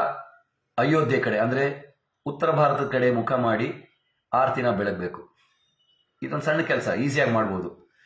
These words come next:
So ರಾಮ ಮಂದಿರ ಕನಸಂತೂ ನನ್ಸಾಯ್ತು, ಈಗ ರಾಮರಾಜ್ಯದ ಕನಸು.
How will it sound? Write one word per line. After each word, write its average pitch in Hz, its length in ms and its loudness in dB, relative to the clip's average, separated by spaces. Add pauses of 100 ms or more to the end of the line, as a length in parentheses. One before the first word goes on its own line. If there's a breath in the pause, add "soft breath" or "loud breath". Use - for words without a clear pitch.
(480 loud breath)
So 151 80 2 (880 loud breath)
ರಾಮ 139 240 2
ಮಂದಿರ 139 260 0
ಕನಸಂತೂ 135 440 -2
ನನ್ಸಾಯ್ತು, 123 600 0
ಈಗ 113 140 0
ರಾಮರಾಜ್ಯದ 127 600 2
ಕನಸು. 110 360 -2